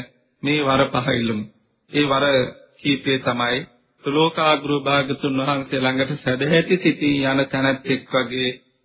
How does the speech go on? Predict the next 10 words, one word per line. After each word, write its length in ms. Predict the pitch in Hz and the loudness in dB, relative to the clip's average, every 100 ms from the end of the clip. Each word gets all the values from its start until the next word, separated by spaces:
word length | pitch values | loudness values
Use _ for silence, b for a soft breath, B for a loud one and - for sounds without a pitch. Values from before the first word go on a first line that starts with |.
| _ | _
බොහෝම 320 | 131 139 156 156 | -2 2 2 0
ශ්‍රද්ධාවෙන් 760 | 147 139 127 127 135 127 127 | -2 2 2 2 0 2 0
ගියා. 300 | 120 151 175 - _ _ 139 | 0 -2 -2 -12 _ _ -2
නැමි 260 | 143 156 | 2 2
නැමී 360 | 156 151 170 165 | 2 2 2 0
ගියා. 260 | 156 175 185 - _ _ - | 0 -2 -2 -10 _ _ -6
ගිහිල්ලා 280 | 143 156 147 | -2 2 2
වන්දනමාන 600 | 143 147 147 147 139 139 | 4 2 2 0 0 0
කරලා 340 | 135 135 131 147 | -2 -2 0 -2
"ස්වාමීනි 680 | - 131 131 131 131 127 | -2 0 2 2 0 0